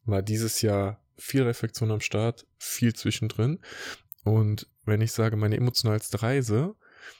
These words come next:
einfach mal, ohne dass wir vorher gesprochen haben, finde ich nämlich gut, weil ich hab dir nicht gesagt, worüber wir sprechen. Wenn du mal mich anschaust von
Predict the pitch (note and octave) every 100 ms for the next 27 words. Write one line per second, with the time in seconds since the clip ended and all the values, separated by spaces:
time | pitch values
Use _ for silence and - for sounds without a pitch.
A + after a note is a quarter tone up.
0 | _ _ _ _ B2 D#3 E3 B2+ A#2+ C#3+
1 | E3 B2+ - A#2 A2 G2+ - B2+ A2 G#2
2 | A2 A2 G#2+ G#2+ G2+ - - G2+ - -
3 | G2 - G#2 G2 - G2 G2 G2+ - A2
4 | - A#2 C3+ - - - A#2 A2+ A2+ G#2+
5 | B2+ - A#2+ B2+ - G2 - - G2+ G2+